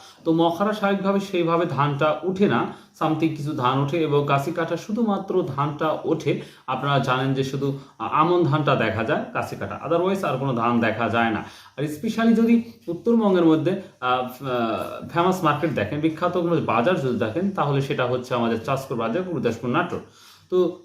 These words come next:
যাই হোক, আপনারা আম-, already আপনাদের আমি দেখিয়েছিলাম যে চাঁচকর বাজার এবং মঙ্গলবারে এবং বৃহস্পতিবারে যেটা হচ্ছে নাজিরপুর বাজারে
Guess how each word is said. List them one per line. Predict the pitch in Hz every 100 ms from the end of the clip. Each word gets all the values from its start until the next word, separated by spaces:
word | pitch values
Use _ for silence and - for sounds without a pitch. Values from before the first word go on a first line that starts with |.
| -
যাই | 170
হোক, | 214 233
আপনারা | 143 147 165
আম-, | 147 - - - _ 151
already | 160 185 185 233 - _ _ _ _ _ _ -
আপনাদের | 123 165 165 185
আমি | 190 202 202 -
দেখিয়েছিলাম | 120 147 - 202 - 123 107 175 196 139
যে | 135 131 127 127 -
চাঁচকর | - 165 - 208
বাজার | 196 196 202 202 -
এবং | 165 156 160 165 131
মঙ্গলবারে | 156 190 165 147 151 151
এবং | 143 135 139 117
বৃহস্পতিবারে | 117 151 202 208 180 180 170 170
যেটা | 147 147 139
হচ্ছে | 139 139 143
নাজিরপুর | 123 123 170 170
বাজারে | 120 107 131